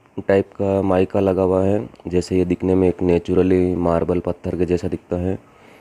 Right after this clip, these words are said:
और नीचे का जो इसका बॉक्स है वो भी ग्रे कलर की माइका से फिनिश किया हुआ है। सामने के ड्रॉवर इसके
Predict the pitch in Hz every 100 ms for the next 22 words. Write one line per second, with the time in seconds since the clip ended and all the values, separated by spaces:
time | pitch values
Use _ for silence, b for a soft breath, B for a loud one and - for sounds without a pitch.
0 | B _ - 85 87 87 82 95 - 117
1 | 113 104 110 107 104 - _ _ - -
2 | 104 101 98 87 - - - - - 92
3 | 104 - - 95 101 - b b b -
4 | 90 92 110 113 107 - _ 87 92 98
5 | 98 95 92 95 92 92 95 101 95 98
6 | 95 - 95 95 95 98 90 - 87 90
7 | 95 98 82 90 90 90 87 -